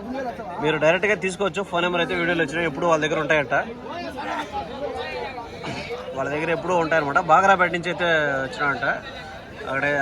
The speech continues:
వాళ్ళు తిరుపతి సంతకే పోతారంట మామూలుగా. ఇక్కడ వస్తారు. మీరు ఎప్పుడైనా కావాలంటే డైరెక్ట్గా ఫోన్ చేసి తీసుకోవచ్చు అనమాట. మధ్యలో ఏం బ్రోకర్ గీకర్ ఏమి ఉండరు, డైరెక్ట్గా మీరే వాళ్ళతోనే డీల్ చేసుకోవచ్చు.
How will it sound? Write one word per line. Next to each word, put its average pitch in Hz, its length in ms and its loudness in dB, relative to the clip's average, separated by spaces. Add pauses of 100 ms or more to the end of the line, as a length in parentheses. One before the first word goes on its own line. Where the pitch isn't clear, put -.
వాళ్ళు 147 340 2
తిరుపతి 185 340 -2
సంతకే 175 260 -2
పోతారంట 156 380 0
మామూలుగా. 143 500 0 (1400)
ఇక్కడ 147 220 2
వస్తారు. 143 480 4 (580)
మీరు 160 160 -2
ఎప్పుడైనా 180 380 2
కావాలంటే 220 680 6
డైరెక్ట్గా 208 280 6
ఫోన్ 202 240 0
చేసి 202 200 0
తీసుకోవచ్చు 190 440 -4
అనమాట. 139 300 -2 (840)
మధ్యలో 170 320 2
ఏం 196 220 4
బ్రోకర్ 185 280 4
గీకర్ 175 260 0
ఏమి 175 140 4
ఉండరు, 175 360 0
డైరెక్ట్గా 165 280 0
మీరే 170 180 0
వాళ్ళతోనే 170 460 2
డీల్ 170 220 -2
చేసుకోవచ్చు. 160 480 -4